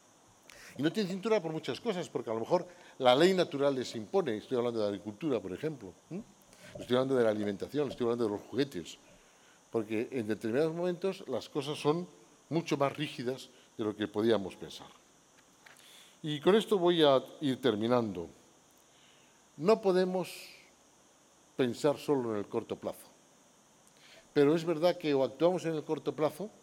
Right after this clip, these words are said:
o no vamos a llegar a medio plazo. Aquel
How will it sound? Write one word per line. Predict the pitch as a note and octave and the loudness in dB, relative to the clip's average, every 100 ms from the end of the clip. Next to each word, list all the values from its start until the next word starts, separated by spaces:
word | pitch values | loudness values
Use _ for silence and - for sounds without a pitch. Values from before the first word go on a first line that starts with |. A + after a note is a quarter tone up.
| _ _ - | _ _ -6
o | A#2+ | -2
no | C3+ | 0
vamos | B2+ A#2+ | 0 0
a | |
llegar | A2 G#2 | 0 2
a | G2+ | 2
medio | G2+ F#2 F#2 | 0 -2 -4
plazo. | C#3 - F#2 - - _ _ - - - - | -6 -8 -14 -20 -20 _ _ -20 -20 -16 -4
Aquel | G#2+ C#3 D#3 | -2 0 0